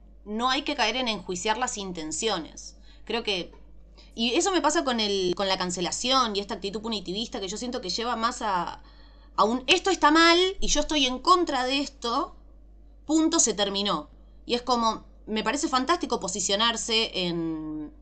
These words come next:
y necesario justamente también posicionarse en contra de determinadas actitudes y, y, y cosas que no nos parecen y que no deberían de suceder más.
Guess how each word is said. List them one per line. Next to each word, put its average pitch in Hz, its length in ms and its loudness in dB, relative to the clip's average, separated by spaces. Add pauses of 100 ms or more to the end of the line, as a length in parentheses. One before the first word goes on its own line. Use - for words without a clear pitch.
(840)
y 202 120 -4
necesario 202 600 2
justamente 180 480 -4
también 185 260 -2
posicionarse 185 580 -4
en 196 140 -6
contra 262 400 2
de 175 80 -2
determinadas 175 720 -2
actitudes 180 640 -6
y, - 180 -12
y, 151 260 -12
y 180 120 -8
cosas 220 300 -2
que 180 100 -6
no 185 100 -4
nos 180 120 -10
parecen 180 600 0 (300)
y 170 100 -4
que 170 140 -4
no 208 140 -2
deberían 220 340 0
de 190 80 -6
suceder 180 440 -2
más. 214 460 0